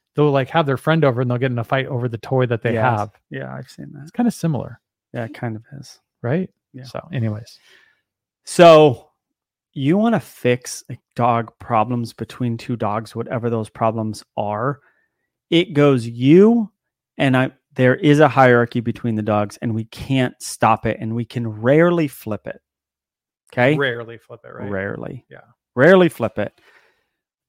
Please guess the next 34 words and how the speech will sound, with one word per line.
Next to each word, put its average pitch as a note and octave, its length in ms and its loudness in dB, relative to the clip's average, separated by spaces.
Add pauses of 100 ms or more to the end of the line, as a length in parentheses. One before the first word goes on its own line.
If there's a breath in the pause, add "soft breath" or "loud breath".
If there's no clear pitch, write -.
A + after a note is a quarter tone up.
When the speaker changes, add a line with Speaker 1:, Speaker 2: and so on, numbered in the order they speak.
Speaker 2:
But D#3+ 160 2
it D#3 100 0
kinda F3+ 400 0
doesn't C#3 580 0
matter A#2 560 -2 (320)
between D#3+ 340 -4
the D#3+ 60 -4
two E3+ 360 -4 (400)
because A2+ 360 -6
you're A#2 160 0
up - 120 -4
here. C3 300 -6 (2000)
That's - 200 -16
what - 60 -16
matters. - 340 -18 (880)
Speaker 1:
Do A#2+ 60 -10
forced D3+ 320 -4
free C3 220 -6
trainers C3 540 -10
think A#2+ 220 -8
they're A#2+ 380 -6
up - 180 -12
there C3+ 260 -8 (220)
or A#2 100 -6
no? A2+ 200 -16 (840)
Speaker 2:
I - 60 -8
don't C3 120 -6
Speaker 1:
Or A#2+ 40 -6
are - 40 -2
Speaker 2:
think A2+ 100 -4
Speaker 1:
they G#2+ 100 -4
Speaker 2:
so. - 60 -
Speaker 1:
alongside? G#2+ 580 -12 (380)
Speaker 2:
Yeah, B3 420 -4